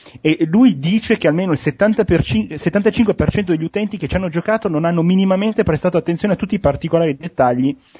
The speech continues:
che il gioco presenta. Mi sembra un po' alta come percentuale, però insomma,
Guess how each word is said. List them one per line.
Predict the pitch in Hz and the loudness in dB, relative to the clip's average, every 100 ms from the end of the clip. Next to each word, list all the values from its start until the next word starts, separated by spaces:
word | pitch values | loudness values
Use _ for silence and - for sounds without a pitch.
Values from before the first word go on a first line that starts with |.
| _ | _
che | - 131 | -2 2
il | 123 | 2
gioco | 123 127 | 2 -2
presenta. | 123 120 107 104 117 147 | -4 -6 -4 -4 -4 -2
Mi | 175 | -2
sembra | 131 120 110 | -2 -4 -4
un | |
po' | 110 117 | -4 -2
alta | 120 117 | -2 -4
come | 104 110 | -6 -4
percentuale, | 117 - 120 120 113 113 | -2 0 0 0 -2 -4
però | - 135 | -6 -6
insomma, | 120 - 131 180 | -6 -6 -6 -4